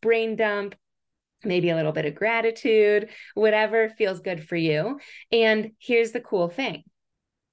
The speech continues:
Give it a try. If you love it and feel great, keep doing it. And if not,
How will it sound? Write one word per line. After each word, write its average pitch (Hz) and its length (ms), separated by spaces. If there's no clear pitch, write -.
Give 180 180
it 226 60
a 320 60
try. 247 420
If 220 160
you 208 120
love 175 300
it 294 280
and 202 200
feel 208 200
great, 185 480
keep - 260
doing 170 320
it. 262 240
And 214 140
if 202 220
not, 262 600